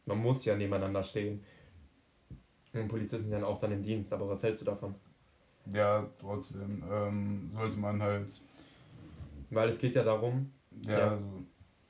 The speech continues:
Speaker 2: die sollten trotzdem natürlich auch, äh, eine Maske tragen, ist ja ganz klar. Ich werde sogar dafür, dass sie auch, äh, Schutzhandschuhe anziehen, weil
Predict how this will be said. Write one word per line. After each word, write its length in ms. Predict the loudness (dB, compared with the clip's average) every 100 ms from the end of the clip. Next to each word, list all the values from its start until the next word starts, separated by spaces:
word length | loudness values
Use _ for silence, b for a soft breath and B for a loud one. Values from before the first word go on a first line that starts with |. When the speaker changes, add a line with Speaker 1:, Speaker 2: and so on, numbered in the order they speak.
| -20 -16 -12
Speaker 2:
die 200 | -4 2
sollten 360 | 4 4 2
trotzdem 340 | 2 2 2 0
natürlich 420 | 0 2 2 2
auch, 260 | -2 -2 -2
äh, 420 | 0 0 0 0
eine 160 | -2 0
Maske 340 | 0 0 0
tragen, 280 | 4 4 4
ist 120 | -2
ja 60 | -4
ganz 280 | -2 -4 0
klar. 280 | 4 4 2
Ich 160 | -4
werde 180 | -4 -2
sogar 260 | 0 0 0
dafür, 300 | 2 2 4
dass 240 | 2 2
sie 120 | -2
auch, 340 | 0 -2 -2 -4
äh, 120 | -2
Schutzhandschuhe 640 | 0 2 2 2 2 0
anziehen, 540 | 0 0 2 4 2 -4 _ b b b b b b b _ -4
weil 600 | 2 2 2 0 -2